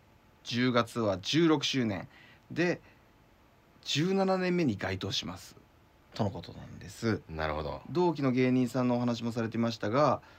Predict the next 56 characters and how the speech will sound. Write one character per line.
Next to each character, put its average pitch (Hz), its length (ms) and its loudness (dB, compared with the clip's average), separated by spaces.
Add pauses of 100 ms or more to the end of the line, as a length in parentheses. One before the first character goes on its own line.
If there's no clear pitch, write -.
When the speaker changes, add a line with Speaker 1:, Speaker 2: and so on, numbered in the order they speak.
(500)
Speaker 1:
見 131 160 0
取 190 160 0
り 180 40 -2
図 147 60 -6
さ 151 80 0
ん 147 60 4
は 160 80 4
二 113 140 4
千 135 340 0
七 123 260 4
年 123 220 2
五 98 140 -2
月 139 340 0
結 92 200 -4
成、 80 400 -12
金 156 200 -2
属 151 180 -2
バ 147 140 0
ッ - 20 -10
ト 131 140 -4
さ 135 100 -2
ん 139 40 4
は 135 60 2
二 113 120 4
千 143 200 0
七 135 160 4
年 113 140 2
四 101 140 0
月 127 180 0
結 110 240 -4
成 101 160 0
と - 80 -4
の 95 80 -2
こ - 100 -12
と 82 120 -12
で 80 100 -8
し - 160 -10
た。 98 320 -4
Speaker 2:
う 95 60 -4
ん。 85 340 -2
Speaker 1:
メ - 100 -2
ン 147 60 0
バ 127 120 2
ー - 20 -2
さ 117 60 -2
ん - 20 2
の 107 80 0
結 107 200 -4
成 123 60 0
は 113 80 2
二 104 100 2
千 104 360 0
六 107 240 -2
年 107 180 0
四 - 260 -6
月、 117 460 0